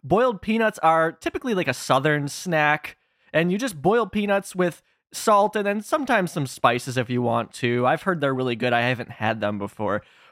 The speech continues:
But I have had French burnt peanuts, I think they're called. And these are peanuts that are basically just cooked in, in sugar. It's like a candy with a peanut inside.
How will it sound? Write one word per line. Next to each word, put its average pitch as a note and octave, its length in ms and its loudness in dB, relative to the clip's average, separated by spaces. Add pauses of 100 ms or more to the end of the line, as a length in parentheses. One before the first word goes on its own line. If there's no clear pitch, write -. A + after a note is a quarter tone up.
But D#3+ 140 4
I C#3+ 140 4
have G3+ 420 0
had E3+ 300 0
French E3 460 -2
burnt C3+ 520 -2
peanuts, G#3+ 400 0
I A3 40 -4
think A#3 160 -8
they're A3+ 120 -4
called. A#3 300 0 (340)
And E3 200 4
these A#3 140 0
are G#3+ 120 0
peanuts G#3 480 -2
that F#3 120 0
are E3+ 140 2
basically A3+ 640 -2
just E3 280 -6
cooked - 300 -2
in, D3 320 -2 (300)
in D3 180 2
sugar. D3 360 -2
It's C#3+ 100 -4
like - 100 -12
a C#3 40 -12
candy D3 540 -2
with B2+ 160 -2
a A2+ 40 -8
peanut B2+ 420 -4
inside. G#2+ 560 -2